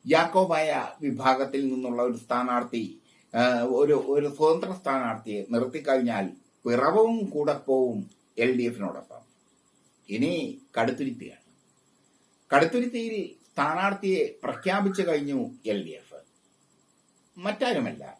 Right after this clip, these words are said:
ജോസ് കെ മാണി തന്നെ കടുത്തുരുത്തിയിൽ മത്സരിക്കും. കേരള കോൺഗ്രസ്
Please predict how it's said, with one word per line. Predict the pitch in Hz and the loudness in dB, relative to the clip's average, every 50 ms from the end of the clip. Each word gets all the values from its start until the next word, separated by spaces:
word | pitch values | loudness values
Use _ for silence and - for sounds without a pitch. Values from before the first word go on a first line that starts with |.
| _ _ | _ _
ജോസ് | - 101 95 92 127 139 147 - - - | -10 -10 -2 2 2 2 2 2 0 0
കെ | 170 160 | 0 0
മാണി | 139 139 139 139 139 135 | 0 0 0 0 0 0
തന്നെ | 120 117 113 110 95 - - _ _ - - 120 | 0 0 0 -2 -4 -8 -12 _ _ -4 -2 0
കടുത്തുരുത്തിയിൽ | 120 117 117 - 117 101 95 - 95 85 80 - - _ _ - | 0 0 -2 -6 -6 -6 -6 -8 -8 -8 -8 -10 -14 _ _ -6
മത്സരിക്കും. | 113 113 110 - - - - _ _ - - _ _ _ _ _ _ _ _ _ _ _ _ _ _ _ - 139 | -6 -6 -6 -6 -12 -14 -16 _ _ -20 -20 _ _ _ _ _ _ _ _ _ _ _ _ _ _ _ 2 4
കേരള | 131 127 120 127 135 123 | 4 4 4 2 0 0
കോൺഗ്രസ് | - 123 120 120 117 120 117 - - 120 107 - | 2 2 0 0 0 -4 -8 -6 -4 -4 -4 -4